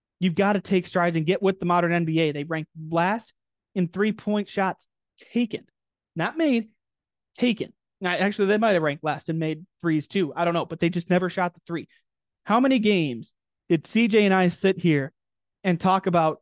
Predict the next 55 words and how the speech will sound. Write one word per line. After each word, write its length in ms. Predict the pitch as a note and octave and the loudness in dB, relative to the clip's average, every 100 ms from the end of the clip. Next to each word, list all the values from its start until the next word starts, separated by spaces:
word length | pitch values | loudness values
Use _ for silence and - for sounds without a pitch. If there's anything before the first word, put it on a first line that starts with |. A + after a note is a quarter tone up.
| _ _ | _ _
the 80 | F3 | -2
Bulls 320 | E3+ G#3 G#3+ | 2 2 0
shot 320 | - F#3 E3+ - - | -2 0 0 -4 -4
X 220 | G3 G#3 | -4 -4
percent 420 | - G#3 G3+ F#3+ | -8 -2 -2 -2
from 140 | G3 G3 | -2 -4
the 60 | |
field, 420 | F3 F3+ D3+ C#3 - _ _ _ | 0 2 2 2 -4 _ _ _
but 140 | F3 D#3 | -6 -2
the 100 | E3 | 2
other 160 | F3+ F#3+ | 2 2
team 280 | - F3+ | 0 0
shot 260 | F3 E3 C#3+ E3 | 0 -4 -6 -8
Y 460 | D#3 E3+ F3+ F#3+ | 0 2 4 2
more 360 | F3+ E3 E3+ E3 | 2 2 2 0
three-pointers? 640 | - D#3+ D3 D#3 C#3+ - | -2 -2 -2 -6 -10 -8
There 140 | - F#3 | -2 0
were, 160 | D#3+ - | 0 0
it 140 | G3 | 2
was 180 | F3 D3 - E3 | 2 -2 -8 -2
way 420 | G3 C4 A#3+ G3 | 2 2 2 0
too 220 | E3 G3 | -2 -2
many 240 | G3 F#3 F3+ | 0 0 0
games. 400 | E3+ E3+ B2+ D#3 | 0 -2 -4 -8
I 40 | |
was 60 | D#3+ | -2
about 140 | E3+ | -2
to 60 | - | -2
pull 180 | F#3+ F#3 | -6 -4
my 100 | D#3+ | -2
hair 240 | E3+ D#3 | 0 -2
out 160 | G#2+ - _ _ _ _ | -4 -12 _ _ _ _
because 140 | F#3+ F3 | -2 0
there 80 | |
were 80 | D#3+ | 0
so 240 | D#3 G3+ G#3 | 0 0 2
many 180 | G#3 | 2
games 220 | F#3+ F#3 E3 | 2 2 0
that 100 | D3+ | -4
the 60 | |
Bulls 300 | E3 G3+ A3+ | -4 -4 -4
shot 320 | - F#3 A3+ | -4 -2 -2
the 80 | - | -4
ball 340 | D#3 F#3 G#3 F3 | -2 2 2 2
well. 400 | F#3 F#3+ B2 - _ _ _ - | 2 2 0 -8 _ _ _ -4
They 120 | E3 | -4
did 280 | D#3 A#3+ C4 | 0 0 2
what 160 | F#3+ | 0
they 100 | - | 0
were 120 | A3 G3 | 0 -2
supposed 400 | F#3 G3+ G#3+ - | -2 -2 -2 -4
to 60 | |
do 260 | E3+ G#3 G3+ | 0 0 2
on 180 | F#3+ F3 | 0 -2
offense, 600 | F3+ G3+ - C3+ B2 - | -2 -2 -2 -12 -14 -20